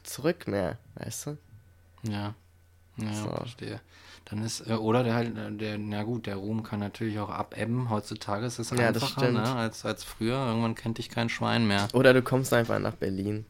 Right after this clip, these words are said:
Speaker 2: Oder <laughs> kommst einfach, genau. Hier ist sowieso allen, allen jeder scheißegal.
Speaker 1: Der, ich sehe so oft Leute in der U acht. <laughs>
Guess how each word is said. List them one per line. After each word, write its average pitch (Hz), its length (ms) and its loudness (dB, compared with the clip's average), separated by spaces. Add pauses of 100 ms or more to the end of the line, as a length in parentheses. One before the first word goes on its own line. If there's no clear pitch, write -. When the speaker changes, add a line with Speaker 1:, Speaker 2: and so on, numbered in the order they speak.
(120)
Speaker 2:
Oder 101 240 0
<laughs> - 100 -14
kommst 117 260 0
einfach, 110 280 4
genau. 95 420 0
Hier 110 160 0
ist - 120 -6
sowieso 101 480 -4
allen, 92 320 -8
allen 98 480 -2
jeder 95 260 -2
scheißegal. 92 640 -2 (240)
Speaker 1:
Der, 127 300 8 (180)
ich 123 160 -2
sehe 151 240 8
so 180 360 8
oft 160 300 2
Leute 139 380 8
in 110 160 4
der - 160 2
U 113 140 2
acht. - 440 -2
<laughs> 202 60 12